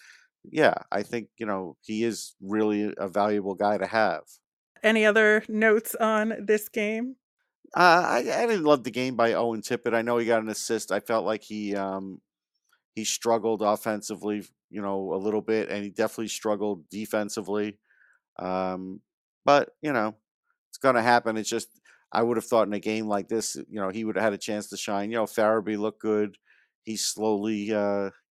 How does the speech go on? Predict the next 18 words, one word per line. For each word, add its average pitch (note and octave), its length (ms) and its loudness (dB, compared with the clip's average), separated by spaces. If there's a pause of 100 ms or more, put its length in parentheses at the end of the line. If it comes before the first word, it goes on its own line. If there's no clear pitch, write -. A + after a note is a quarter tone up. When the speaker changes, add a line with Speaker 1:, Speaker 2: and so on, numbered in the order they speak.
(120)
Speaker 1:
getting G#2+ 340 0
better. A2 460 2
I G#2+ 120 2
don't G#2 180 -4
think G2+ 160 -10
he's G#2 140 -8
back A2 280 -2
to G#2 80 -12
where G#2 160 -2
he G2+ 60 -2
was, G2+ 420 -4
but F#2+ 220 -2 (1040)
he A2 160 -2
is G#2 160 -2
slowly G2+ 480 -2
getting F#2 300 -6
better. F#2 300 -4
So, F#2+ 420 -2